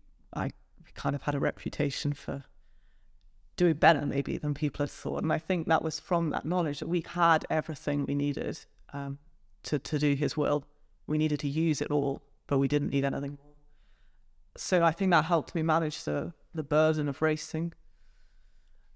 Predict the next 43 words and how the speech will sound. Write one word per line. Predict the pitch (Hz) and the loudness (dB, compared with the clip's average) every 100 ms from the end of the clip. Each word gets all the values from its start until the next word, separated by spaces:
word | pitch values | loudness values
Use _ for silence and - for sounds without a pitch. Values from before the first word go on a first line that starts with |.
| - - | -18 0
And | 196 | 2
without | 190 196 190 | 4 4 4
the | 175 | 2
rowing, | 190 262 247 208 | 4 4 6 6
I | 180 | 4
think | - 175 | 2 -2
that | 170 | 0
my | 165 165 | -2 -2
faith | - 170 - | -2 -2 -2
would | 151 | -4
look | 151 - | -4 -4
different | 147 - 143 143 - | -8 -6 -6 -6 -8
because | 160 - 160 | -10 -4 -2
it | 165 | -2
was, | - - - - - - - - - | -2 -6 -12 -14 -20 -20 -20 -20 -6
you | 165 | -2
know, | 170 | 0
I | |
was | 165 | 0
in | 196 | 2
the | 170 | 0
furnace. | - 180 180 160 147 | 0 2 2 0 -4
It | - | -4
was, | 175 165 - - | -2 -4 -8 -2
it | 170 | 0
was | 165 - | 0 -6
tough. | - - 185 - - - | -10 2 2 2 -14 -12
It | - 151 | -2 2
really | 175 170 156 | 2 2 2
was. | 165 156 - | 4 2 2
And | 160 160 - - - - - - - - | -4 -6 -10 -20 -20 -20 -20 -20 -20 -16
seeing | - 185 175 175 | -6 0 0 0
how | 160 156 156 156 143 | 0 2 4 4 2
the | 165 156 | -2 -4
Lord | 156 156 | -2 -4
showed | - - 190 190 | -4 2 2 2
me | 151 | 0
my | 151 - - | -2 -4 -2
brokenness | 156 165 - 170 165 165 - | 0 0 -2 -2 0 -2 -4
at | - | -6
times, | - 156 160 165 165 - _ - - - | -4 -4 -2 -4 -6 -10 _ -20 -20 -6
but | 180 170 | 0 2
also | 170 170 - 156 147 147 | 2 0 0 0 2 0